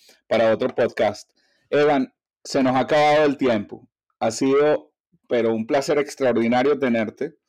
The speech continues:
porque lo que has compartido, este, creo que va a ser muy importante para nuestros escuchas.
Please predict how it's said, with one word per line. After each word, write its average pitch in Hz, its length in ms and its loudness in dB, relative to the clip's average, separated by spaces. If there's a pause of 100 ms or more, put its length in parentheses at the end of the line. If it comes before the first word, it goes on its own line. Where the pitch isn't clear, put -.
(320)
porque 104 600 -2
lo 107 200 -4
que 110 100 -4
has 110 80 -8
compartido, 131 1080 0 (380)
este, 104 500 -2
creo 117 220 0
que 135 80 0
va 127 80 4
a 123 60 0
ser 127 180 -2
muy 135 180 0
importante 131 520 -2
para 123 180 0
nuestros 107 320 -4
escuchas. 131 680 -4